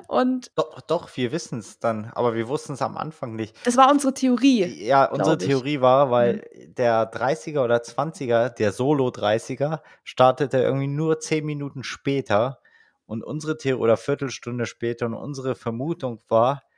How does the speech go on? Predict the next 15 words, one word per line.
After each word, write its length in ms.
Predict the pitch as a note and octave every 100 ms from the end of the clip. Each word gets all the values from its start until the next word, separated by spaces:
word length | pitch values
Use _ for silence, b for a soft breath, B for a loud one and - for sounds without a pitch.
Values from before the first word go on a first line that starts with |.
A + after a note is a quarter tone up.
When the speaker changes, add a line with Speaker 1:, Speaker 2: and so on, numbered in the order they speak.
| _ _ _ _
Speaker 2:
dass 260 | A2+ - A#2+
jemand 320 | C3 C#3 A#2
sich 220 | C3+ C3
einfach 340 | A#2+ C3 C3+
für 140 | - B2
den 100 | A2+
Ultra 340 | A#2 C3+ B2+
angemeldet 800 | - A2+ C3 C#3+ D3 D3+ E3+ E3
hat, 240 | E3+ F#3+ - b _
aber 320 | - B2+ B2+ A2+
den 240 | A2+ A2+
Ultrastart 800 | - E3 - C#3 A#2 - G#2+ -
verpasst 560 | F#2 - - C#3 - -
hat 300 | G2+ - _ _ _ _
und 360 | - C3 D3